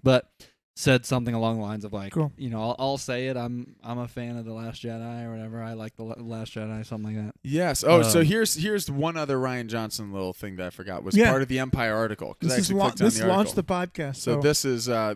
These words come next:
Speaker 3: this, this is what, what'll get us, uh, into the actual episode. Um, talking about The Last Jedi and, and talking about, uh, Luke Skywalker and seeing him become a symbol of hope and rebellion once more. The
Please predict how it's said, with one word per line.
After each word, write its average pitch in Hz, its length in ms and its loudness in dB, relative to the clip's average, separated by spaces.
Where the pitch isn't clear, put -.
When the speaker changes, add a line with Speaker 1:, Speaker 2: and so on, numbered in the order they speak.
Speaker 3:
this, 127 220 -4
this 131 200 -4
is 131 60 -4
what, 127 280 0
what'll 120 220 0
get 113 140 -2
us, 104 180 -6
uh, 95 240 -4
into 107 220 -8
the 104 100 -6
actual 98 280 -6
episode. 82 300 -8
Um, 135 400 4
talking 180 240 6
about 175 80 2
The 143 140 0
Last 143 280 4
Jedi 143 520 4
and, 120 120 -8
and 113 120 -8
talking 120 260 -2
about, 107 460 -2
uh, 98 420 -2
Luke 113 220 -4
Skywalker 127 720 2
and 113 120 -6
seeing 117 220 -4
him 110 120 -4
become 101 380 -4
a 95 40 -6
symbol 113 380 -2
of 98 100 -8
hope 117 260 -6
and 110 80 -12
rebellion 110 480 -6
once 104 240 -6
more. 110 260 -2
The 113 180 -4